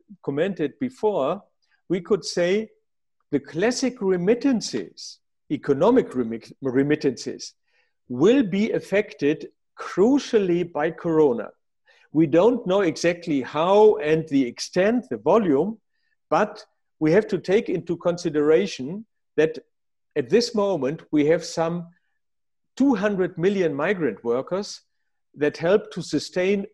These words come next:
the, the, their families around the world that, uh, represent, uh, some one billion persons all over the world.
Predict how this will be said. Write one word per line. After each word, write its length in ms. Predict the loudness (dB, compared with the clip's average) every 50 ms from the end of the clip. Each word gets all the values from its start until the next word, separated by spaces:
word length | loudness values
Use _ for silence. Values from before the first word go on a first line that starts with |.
| _ _ _ -4
the, 300 | 0 0 0 0 -2 -12 _ _ _ _ _ _ -16
the, 480 | -6 -4 -2 -2 0 0 0 -2 -4 -4
their 180 | -4 -4 -4 -4
families 720 | -2 -2 0 0 2 2 2 4 4 2 2 0 -2 -4
around 400 | -4 -2 0 0 0 0 0 0
the 100 | -2 -2
world 440 | 0 4 4 6 6 4 0 -2 -6 _ _ _ _ _ _ _ _ -2
that, 260 | 2 2 2 2 0 -8 0 2
uh, 220 | 4 6 6 6
represent, 800 | 6 4 2 2 0 -2 -2 0 2 0 0 0 -2 -8 _ -16 -8 -6
uh, 260 | -4 -4 -4 -4 -6 -10 -12 -16
some 400 | -12 -6 -6 -6 -6 -6 -10 -14 _ _ _
one 480 | -6 -4 -4 -2 -2 -4 -6 -8 -6 -2
billion 560 | 0 0 0 0 -2 -4 -4 -6 -8 -12 -16 _ _ _ _ _ _ _ _ -2
persons 540 | 0 0 0 -2 -4 -8 -12 -12 -12 -14 -12 -8
all 280 | -4 -2 -2 -2 -2 -4 -4
over 260 | -4 -4 -4 -4 -4
the 100 | -4 -4
world. 440 | -2 -2 -2 -2 -2 -4 -6 -12